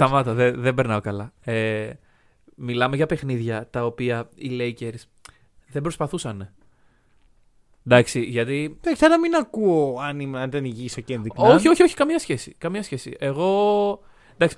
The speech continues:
Speaker 1: για τον Kendrick Nunn είναι αστείο. Ε, για τον LeBron και τον A D,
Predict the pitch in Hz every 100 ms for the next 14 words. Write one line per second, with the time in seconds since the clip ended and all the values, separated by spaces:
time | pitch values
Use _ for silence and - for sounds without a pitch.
0 | - - 160 160 160 160 165 190 190 202
1 | 196 180 - - 123 98 _ _ _ -
2 | _ - 131 131 131 123 147 127 139 143
3 | 139 143 196 208 208 202 208 156